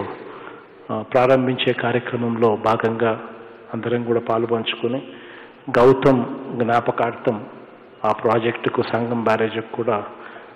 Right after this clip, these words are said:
మేకపాటి గౌతమ్ సంగం బ్యారేజ్ అని చెప్పి పేరు కూడా పెట్టి చిరస్థాయిగా ఎప్పుడు కూడా గౌతమ్, ఆ,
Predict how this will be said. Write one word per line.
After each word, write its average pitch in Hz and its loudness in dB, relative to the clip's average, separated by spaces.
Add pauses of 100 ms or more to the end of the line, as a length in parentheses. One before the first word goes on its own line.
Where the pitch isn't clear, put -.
(140)
మేకపాటి 117 0
గౌతమ్ 117 2
సంగం 117 -2
బ్యారేజ్ 107 2
అని 107 0
చెప్పి 107 0
పేరు 110 2
కూడా 107 0
పెట్టి 110 0 (1300)
చిరస్థాయిగా 127 6
ఎప్పుడు 123 4
కూడా 120 4 (500)
గౌతమ్, 120 4 (1160)
ఆ, 127 -10